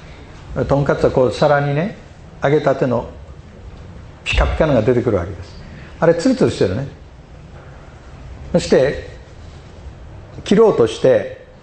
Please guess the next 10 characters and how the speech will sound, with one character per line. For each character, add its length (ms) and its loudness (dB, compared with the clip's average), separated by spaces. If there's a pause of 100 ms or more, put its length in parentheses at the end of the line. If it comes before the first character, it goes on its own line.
(520)
フ 140 0
ォ 80 2
ー 40 -8
ク 60 -8
で 100 -2
ね、 200 -2 (1120)
切 100 2
っ 220 -2
た 120 4
ら、 420 0